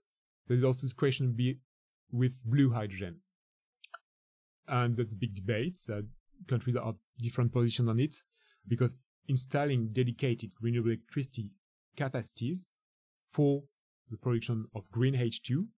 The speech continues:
could prevent the decarbonization of the existing grid. And, and for that, blue hydrogen could be, um, a, a transition, a solution for, for transition.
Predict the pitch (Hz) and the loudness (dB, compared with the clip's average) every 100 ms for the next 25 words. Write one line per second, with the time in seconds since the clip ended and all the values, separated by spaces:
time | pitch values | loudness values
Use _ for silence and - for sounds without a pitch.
0 | _ - 120 - - 131 120 165 - - | _ -6 -6 -4 0 2 2 -2 -6 -12
1 | - 135 - 117 113 123 113 113 104 113 | -14 -14 -8 -4 -2 0 0 0 0 -2
2 | 120 104 110 101 127 - 95 104 151 175 | -2 -2 -2 -2 -6 -6 -4 -2 -2 -6
3 | _ _ _ _ 127 113 113 - 117 113 | _ _ _ _ -4 0 0 -2 -2 -2
4 | - 120 110 120 110 95 117 117 110 110 | 0 0 2 0 0 0 2 2 0 -2
5 | - 104 107 107 _ _ - - 107 104 | -4 -4 -4 -6 _ _ -20 -10 -6 -6
6 | 113 156 - 117 - 110 - 123 101 98 | -8 -12 -12 -14 -12 -10 -4 -2 -2 -4
7 | 110 117 131 110 110 101 113 98 101 101 | -6 -6 -8 -6 -6 -4 -6 -8 -12 -8
8 | 98 - 98 98 - | -10 -8 -10 -10 -16